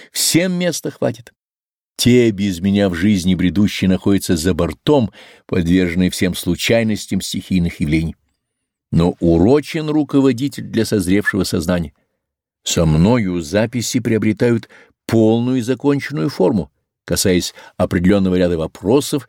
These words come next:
в определенной спиральной последовательности. Также с устремлением в сферы пространственной.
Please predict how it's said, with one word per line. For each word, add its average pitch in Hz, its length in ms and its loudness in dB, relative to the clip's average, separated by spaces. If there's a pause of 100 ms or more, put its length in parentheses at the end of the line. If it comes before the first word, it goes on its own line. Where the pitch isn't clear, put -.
(200)
в 85 60 0
определенной 113 680 0
спиральной 95 520 -2
последовательности. - 800 -8 (720)
Также 90 260 2
с - 100 -2
устремлением 110 800 2
в - 60 -8
сферы 131 360 0
пространственной. 143 840 -6